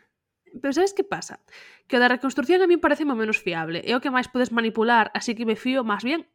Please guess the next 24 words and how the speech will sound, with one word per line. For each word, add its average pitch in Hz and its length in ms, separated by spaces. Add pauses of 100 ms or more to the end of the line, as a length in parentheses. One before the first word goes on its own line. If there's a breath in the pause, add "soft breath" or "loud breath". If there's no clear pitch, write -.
(120)
tirando 214 240
a - 80
poquito 269 400
ou 180 160
nada. 143 240
En 196 160
plan, 214 240
eu, 254 320 (160 loud breath)
si - 160
me 226 160
dis, 196 240
non, 220 560
non 220 240
coinciden 208 800
nin 196 160
as - 160
feridas, 190 640
nin 190 560
tal, 196 320 (320 loud breath)
nin 202 640 (400)
o 190 400
A 185 80
D 202 160
N, 269 160